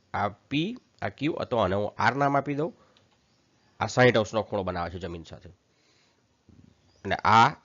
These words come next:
શિરોલંબ જ હોય એટલે અહીં કાટકોણ ત્રિકોણ બની જશે આ. આ બંને કેસમાં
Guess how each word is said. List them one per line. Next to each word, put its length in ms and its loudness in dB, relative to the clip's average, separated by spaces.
શિરોલંબ 580 2
જ 80 -2
હોય 160 2
એટલે 160 -4
અહીં 100 -4
કાટકોણ 360 -2
ત્રિકોણ 260 -4
બની 200 -2
જશે 200 -2
આ. 120 0
આ 60 -2
બંને 380 2
કેસમાં 560 -4